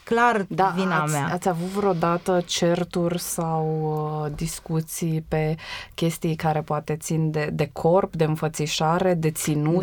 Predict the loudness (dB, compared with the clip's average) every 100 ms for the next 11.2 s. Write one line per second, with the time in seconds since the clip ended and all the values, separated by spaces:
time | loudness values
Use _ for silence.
0 | 2 2 2 2 2 2 2 2 0 -2
1 | -2 -2 0 0 0 0 -4 -8 -6 -2
2 | 2 4 4 4 0 0 2 4 2 0
3 | -14 -20 -20 -20 -4 0 2 2 0 0
4 | 2 2 2 0 0 2 2 2 0 2
5 | 2 4 4 4 0 -8 -16 -20 -20 -20
6 | -20 -8 -4 -2 -2 -4 -4 0 2 2
7 | 2 2 0 0 -2 -2 0 2 4 2
8 | 0 -6 -18 -8 -6 -2 -2 0 2 4
9 | 4 2 0 -4 2 2 2 0 2 2
10 | 2 0 0 0 2 0 -2 -2 -2 2
11 | 0